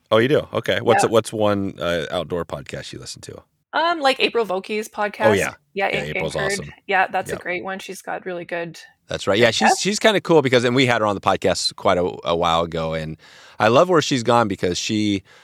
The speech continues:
Speaker 1: started out as a really, you know, fly fishing focus, but I think now she's got more general, right? She's covering all sorts of different things in the outdoors.
Speaker 2: Mm-hmm. Yeah, it's really, really interesting.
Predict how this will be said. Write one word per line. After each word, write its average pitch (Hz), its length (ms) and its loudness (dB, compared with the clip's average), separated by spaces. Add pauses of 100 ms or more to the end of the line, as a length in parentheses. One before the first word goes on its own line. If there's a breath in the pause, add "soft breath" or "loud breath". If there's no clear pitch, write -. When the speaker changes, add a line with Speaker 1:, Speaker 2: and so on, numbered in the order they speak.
(140 soft breath)
Speaker 1:
started 113 320 4
out 101 100 6
as 87 120 0
a 87 80 0
really, 92 600 2
you 82 80 -12
know, 78 100 -8
fly 90 200 -2
fishing 85 320 -8
focus, 92 400 -6
but - 140 0
I - 20 -4
think 208 220 -2
now 165 160 4
she's 113 180 -4
got 104 180 2
more 104 140 2
general, 101 300 2
right? 90 160 0
She's - 160 -8
covering 92 260 -2
all 92 120 -2
sorts - 220 -4
of 98 60 -10
different 82 240 -10
things 78 160 -8
in 76 80 -14
the 76 80 -12
outdoors. 71 520 -12 (240)
Speaker 2:
Mm-hmm. 285 360 -6 (120)
Yeah, 285 180 4
it's 196 160 -4
really, 247 340 -4
really 220 260 -8
interesting. - 460 -12